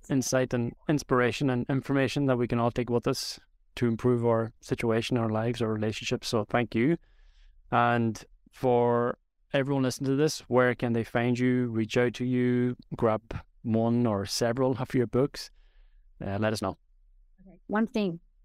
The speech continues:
Speaker 2: I have to say this. You thank me, I thank you.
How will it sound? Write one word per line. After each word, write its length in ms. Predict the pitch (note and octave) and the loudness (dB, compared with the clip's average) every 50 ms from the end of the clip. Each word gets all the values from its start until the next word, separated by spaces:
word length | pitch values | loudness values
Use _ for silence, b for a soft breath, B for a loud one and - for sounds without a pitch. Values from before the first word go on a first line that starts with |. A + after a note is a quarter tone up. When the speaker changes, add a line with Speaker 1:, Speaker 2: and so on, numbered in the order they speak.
| - | -8
Speaker 2:
I 80 | - F#3 | -6 -4
have 200 | - A#3+ A3 - | -2 -2 -4 -4
to 80 | - G3+ | -6 -8
say 260 | - - F#3+ F#3 F#3+ | -4 -2 -2 -2 -2
this. 380 | E3+ - F3 - - - - - _ _ _ _ _ _ _ _ _ _ - | -4 -8 -10 -12 -14 -16 -16 -20 _ _ _ _ _ _ _ _ _ _ -8
You 140 | F#3 F#3+ F#3 | -6 -6 -6
thank 400 | - - A#3 A#3 B3 B3 - - | -4 -2 0 2 2 0 0 -2
me, 200 | G3+ F3+ F3+ F3 | -2 0 0 0
I 160 | F3 F3 F#3 | 0 -2 -2
thank 380 | - - - F#3 F#3 F3+ - - | -4 -4 -2 -2 -2 -4 -6 -10
you. 360 | - - E3 F3 G3+ B3+ D4+ | -8 -4 -2 -2 0 0 -2